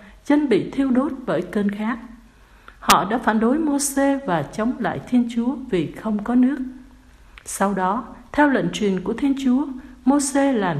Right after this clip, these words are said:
cho nước chảy ra từ một tảng đá, như một dấu chỉ quan phòng của Thiên Chúa đồng hành với dân của Ngài và ban cho họ sự sống. Và tông đồ Phaolô giải thích rằng,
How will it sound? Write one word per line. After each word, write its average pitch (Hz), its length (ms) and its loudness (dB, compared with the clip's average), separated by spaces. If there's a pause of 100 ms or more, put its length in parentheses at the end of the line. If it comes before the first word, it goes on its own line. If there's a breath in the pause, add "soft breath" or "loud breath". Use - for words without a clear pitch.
cho 254 120 2
nước 285 300 4
chảy - 200 -4
ra 233 440 -2
từ 170 160 0
một 151 380 -8
tảng 185 240 -2
đá, 202 240 -4 (440 loud breath)
như 294 120 4
một 233 280 2
dấu 240 160 4 (100)
chỉ 180 240 4
quan 285 260 0
phòng 175 360 0
của 233 140 -4
Thiên 277 260 2
Chúa 269 220 2 (100)
đồng 185 260 0
hành 175 280 -2
với 277 120 0
dân 269 320 0
của 175 100 0
Ngài 165 360 -2 (420 loud breath)
và 180 180 4
ban 247 260 -2 (100)
cho 269 80 0
họ 170 300 -2
sự - 240 -6
sống. 208 280 -4 (1900 soft breath)
Và 196 220 4
tông 269 260 0
đồ 185 220 2
Phaolô 247 460 2
giải 202 280 -2
thích 320 220 0
rằng, 180 260 -2